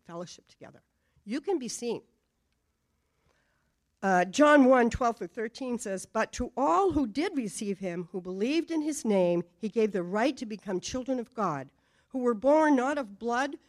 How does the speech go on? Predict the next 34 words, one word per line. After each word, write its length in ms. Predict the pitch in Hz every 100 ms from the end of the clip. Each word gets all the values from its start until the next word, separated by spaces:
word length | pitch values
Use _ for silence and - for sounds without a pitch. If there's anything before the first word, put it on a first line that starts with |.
| _ _ -
nor 180 | 233 -
of 140 | 196
the 100 | 190
will 200 | 190 285
of 120 | 254
the 80 | 262
flesh, 460 | - 226 185 - - _ _
nor 140 | 233 233
of 80 | 196
the 100 | 190
will 220 | 233 285
of 120 | 247
man, 420 | 220 196 175 180 - _ _ _
but 340 | 233 254 - - _ -
of 140 | 175
God." 420 | 185 180 143 135 _ _ _ _ _ _ _
Have 160 | - 196
you 140 | 208
been 180 | 254 339
born 200 | 320 330
again? 320 | 330 320 339 - _ _ _ _ _ _ _ _ _ -
Have 120 | 214
you 60 | 220
been 160 | 277 262
born 240 | 240 254
of 120 | 247
God? 380 | 233 226 240 262 _ _ _ _ _ _ _ _ _ _ _ _ _ _ _ _ -
Have 160 | 254
you 80 | 247
believed 360 | 233 233 247 262
in 100 | 277
the 80 | 240
Redeemer 340 | 226 240 240
Jesus, 580 | - 240 240 254 226